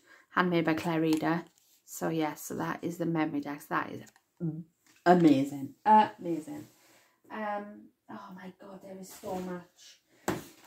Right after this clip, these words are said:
Okay, so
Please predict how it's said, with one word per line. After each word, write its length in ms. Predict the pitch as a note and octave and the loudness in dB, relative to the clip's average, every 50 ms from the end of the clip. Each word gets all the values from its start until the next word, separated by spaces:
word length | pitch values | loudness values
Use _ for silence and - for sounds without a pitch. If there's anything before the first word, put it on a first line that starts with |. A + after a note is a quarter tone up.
| - G3+ G#3+ | -6 -4 -4
Okay, 320 | G#3+ - G#3 F#3 E3+ E3 E3+ - - - - - - - - _ - - - - - - - - - - - - - - - - - - - - - | -4 -2 0 0 2 0 0 -4 -10 -14 -14 -14 -14 -14 -16 _ -20 -20 -20 -20 -20 -16 -14 -12 -6 -4 -4 -4 -6 -10 -10 -8 -8 -8 -8 -10 -12
so 960 | - - - - - - - - A3 G3+ F#3 F3 E3 E3+ F3+ G3 A3 A#3 A3+ | -10 -8 -8 -6 -6 -8 -2 2 4 6 8 8 8 8 6 6 6 4 2